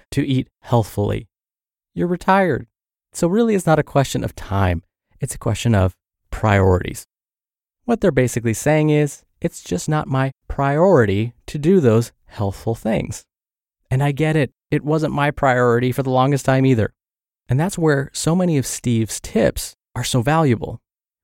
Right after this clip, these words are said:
Once you get a little bit of momentum going, once you do a little bit of something that's good for you,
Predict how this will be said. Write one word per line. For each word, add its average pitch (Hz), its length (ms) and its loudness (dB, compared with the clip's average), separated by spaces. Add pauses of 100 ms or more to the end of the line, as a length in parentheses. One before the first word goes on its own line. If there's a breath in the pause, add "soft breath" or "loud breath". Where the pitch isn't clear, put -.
(100)
Once 180 320 0
you 202 60 -2
get 156 340 2
a 120 60 0
little 190 440 0
bit 180 180 0
of 156 100 4
momentum 131 640 2
going, 107 320 -8 (160)
once 170 260 -2
you - 80 -2
do 160 380 0
a 135 80 -2
little 175 500 2
bit 160 200 4
of 131 80 0
something 117 680 0 (400)
that's - 280 0 (120)
good 147 220 4
for 131 120 0
you, 117 360 2